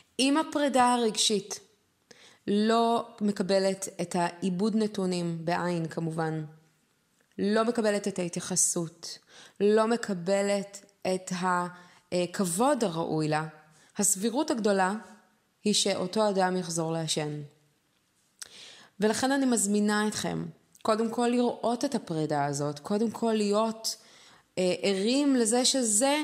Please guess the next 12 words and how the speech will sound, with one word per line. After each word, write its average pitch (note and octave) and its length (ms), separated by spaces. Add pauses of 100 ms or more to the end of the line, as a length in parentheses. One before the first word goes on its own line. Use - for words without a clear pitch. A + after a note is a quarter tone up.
(240)
מה B3 300
שצפוי D4 720
לקרות, D#3+ 500
זה G3 160
מה A#3 140
שרלוונטי A3 1160
שיקרה, E3 600 (420)
אחרת F3+ 380
לא F#3 180
היינו G#3 300
בני D3+ 240
אדם, D#3 440